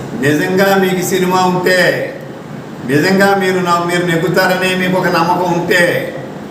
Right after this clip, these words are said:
ఎమ్మెల్సీ పదవి రాజీనామా చేయండి. అప్పుడు మీ అనుచరులు నమ్ముతారు మిమ్మల్ని, "ఓహో, మా వాడు కూడా కాన్ఫిడెంట్గా ఉన్నాడు, అందుకే రాజీనామా చేశాడని." మీరు ఓడిపోతున్నారన్న విషయం మీ సర్వే ద్వారా మీకు తెలిసింది.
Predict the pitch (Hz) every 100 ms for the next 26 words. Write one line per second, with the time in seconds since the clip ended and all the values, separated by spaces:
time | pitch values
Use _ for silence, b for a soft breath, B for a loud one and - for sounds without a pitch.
0 | - - 151 165 160 147 165 151 147 147
1 | 147 151 147 143 131 - - - - -
2 | - - - - - - - 165 160 165
3 | 151 160 226 208 190 190 175 165 151 135
4 | - - - - - - - 156 170 175
5 | 156 147 165 170 175 180 156 151 143 160
6 | 160 156 165 180 185 - - - - 117
7 | 139 165 151 147 151 147 139 139 147 139
8 | 131 - - - 127 160 151 123 151 156
9 | 160 170 165 156 160 160 160 156 139 160
10 | 220 160 131 - - - - - - -
11 | 110 143 165 151 151 151 175 170 170 175
12 | 175 151 135 147 147 185 - -